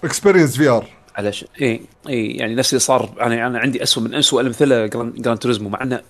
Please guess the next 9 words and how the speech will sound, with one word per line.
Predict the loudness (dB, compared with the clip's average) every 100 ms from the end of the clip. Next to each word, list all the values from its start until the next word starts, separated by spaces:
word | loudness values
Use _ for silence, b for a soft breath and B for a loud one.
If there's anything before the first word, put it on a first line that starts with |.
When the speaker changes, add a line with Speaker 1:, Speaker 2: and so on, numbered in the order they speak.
| _ -8
Speaker 2:
تطبيقه | -6 -2 0 0 -2
حلو، | -2 -2 -2 -6 _ -6
يعني | -2
من | 0 0
ناحية، | -2 -4 -4
مو | 0 0
تطبيقه، | 0 -2 -4 -4
تجربته | -6 -4 -2 -2 -2
حلوة، | -2 0 0